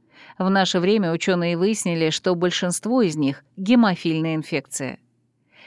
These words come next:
Дети в яслях и садах болеют чаще. Объясняется просто. Сорок процентов детей являются носителями гемофильной инфекции. Это плохо сразу по двум причинам.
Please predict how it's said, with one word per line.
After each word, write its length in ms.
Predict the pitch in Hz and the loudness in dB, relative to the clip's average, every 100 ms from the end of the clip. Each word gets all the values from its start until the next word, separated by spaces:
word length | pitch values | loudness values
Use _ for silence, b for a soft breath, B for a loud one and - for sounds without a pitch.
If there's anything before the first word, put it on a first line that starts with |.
| b b | b b
Дети 420 | 170 220 233 - | 2 4 4 2
в 80 | 170 | 0
яслях 540 | 170 165 202 208 190 | 0 0 2 2 0
и 140 | - 175 | -2 0
садах 440 | 175 160 233 269 | 2 2 2 0
болеют 460 | 196 185 208 220 208 | 2 2 2 0 -2
чаще. 560 | - 151 - - - _ _ _ b b | -2 -2 -2 -6 -10 _ _ _ b b
Объясняется 720 | 233 226 254 - 294 302 - | 0 4 4 6 6 6 2
просто. 520 | 214 180 170 - 151 156 b b b | -2 0 -2 -2 -6 -6 b b b
Сорок 420 | - 269 220 170 | 2 6 6 4
процентов 560 | 185 185 208 180 165 | 2 2 2 0 -2
детей 400 | 165 175 - 269 | -2 -4 2 2
являются 540 | 214 156 180 226 226 180 | 2 2 4 2 2 0
носителями 800 | 175 151 180 180 208 208 214 - | 0 0 -4 -2 0 0 0 -2
гемофильной 680 | 190 220 190 160 156 156 175 | 0 2 2 0 -2 -2 -4
инфекции. 640 | 202 226 190 - 123 - _ B B | -2 -2 -2 -6 -8 -10 _ B B
Это 220 | 208 202 | 0 0
плохо 400 | 202 226 254 185 165 | 0 2 2 2 2
сразу 400 | - 220 208 202 | 4 2 4 2
по 120 | 214 | 0
двум 220 | 185 170 | 0 -4
причинам. 580 | 165 180 - 151 110 208 | -2 -4 -2 0 -2 -6